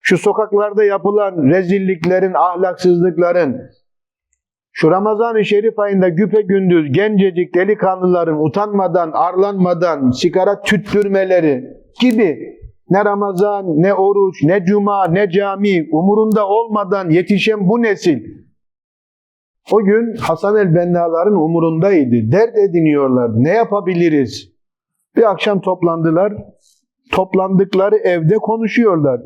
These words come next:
Biri bir şey söylüyor, öteki bir şey söylüyor. Geç vakte kadar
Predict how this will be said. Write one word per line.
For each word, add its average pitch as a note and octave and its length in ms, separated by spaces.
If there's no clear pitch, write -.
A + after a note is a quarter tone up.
Biri F3 220
bir F3+ 80
şey F#3 220
söylüyor, C#3 440
öteki E3+ 380
bir E3+ 40
şey F3+ 220
söylüyor. D#3+ 580
Geç G#3+ 300
vakte F#3+ 320
kadar D#3 420